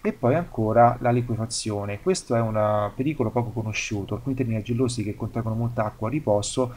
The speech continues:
hanno un comportamento solido e quindi ci si costruisce sopra, eh, considerando la, il loro comportamento da oggetto solido. Quando vengono scombussolati, come nel caso di una, della sabbia intrisa d'acqua, le particelle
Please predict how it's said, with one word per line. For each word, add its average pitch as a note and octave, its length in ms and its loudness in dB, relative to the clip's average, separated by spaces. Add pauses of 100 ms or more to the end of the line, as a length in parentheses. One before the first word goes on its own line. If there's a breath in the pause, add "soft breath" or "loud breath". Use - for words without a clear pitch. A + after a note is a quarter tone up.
(140 loud breath)
hanno C3 220 0
un A#2+ 60 -2
comportamento A#2+ 800 -2
solido G2+ 340 -4
e G#2 80 -4
quindi A#2+ 400 -2
ci - 260 -10
si B2+ 140 -2
costruisce C3 640 -2
sopra, A#2 500 2 (300 loud breath)
eh, G#2+ 580 2
considerando A#2+ 960 2
la, B2 200 0
il B2+ 140 -4
loro A#2+ 200 2
comportamento A#2+ 840 -2
da A2 280 2
oggetto A#2 400 -6
solido. G#2 340 -4
Quando F3 220 2
vengono A#2 180 2
scombussolati, A#2+ 960 0
come A#2+ 160 -2
nel A#2 80 0
caso A#2 200 -2
di G#2 100 -4
una, G#2 600 -2
della G2+ 140 -8
sabbia G#2 400 -2
intrisa A2+ 320 -6
d'acqua, G#2+ 500 0 (360 loud breath)
le B2+ 140 2
particelle C3 1000 2